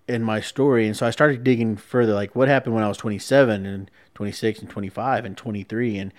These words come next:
nineteen and eighteen and fifteen, you know? And, uh,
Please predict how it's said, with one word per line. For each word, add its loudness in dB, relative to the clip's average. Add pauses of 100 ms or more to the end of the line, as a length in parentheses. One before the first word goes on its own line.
(240)
nineteen -4
and -10
eighteen -8
and -8
fifteen, -8
you -12
know? -8 (1900)
And, 4
uh, 4